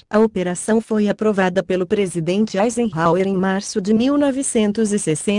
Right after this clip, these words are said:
logo após a Revolução Cubana de mil novecentos e cinquenta e nove. A supervisão ficou a cargo do vice de Eisenhower, Richard Nixon. Foi determinado também que as operações, apesar de receber apoio,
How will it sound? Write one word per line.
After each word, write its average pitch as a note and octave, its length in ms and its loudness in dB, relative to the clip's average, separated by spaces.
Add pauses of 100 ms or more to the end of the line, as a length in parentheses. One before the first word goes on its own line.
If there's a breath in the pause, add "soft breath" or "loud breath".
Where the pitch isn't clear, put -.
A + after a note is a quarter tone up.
(440)
logo F#3+ 360 4
após E3 460 0
a F#3+ 40 0
Revolução A3+ 600 0
Cubana F3 460 -2
de F3+ 100 -4
mil G#3+ 220 4
novecentos F3+ 720 -2
e F#3 80 -4
cinquenta F3 640 -6
e G3 60 0
nove. D3+ 480 -2
A G#3+ 100 0
supervisão G3 680 0
ficou G3+ 340 -2
a E3 80 2
cargo F#3 400 -2
do G3+ 100 -2
vice F#3 380 -4
de G3 140 0
Eisenhower, F#3+ 720 0 (240)
Richard F3 580 -4
Nixon. D#3 560 -2 (100)
Foi A3 280 2
determinado F3+ 760 0
também G3 400 2
que A#3+ 180 0
as A#3+ 120 2
operações, G3+ 880 -2 (120)
apesar G#3 540 2
de F#3+ 120 0
receber G3 440 -2
apoio, G3 460 2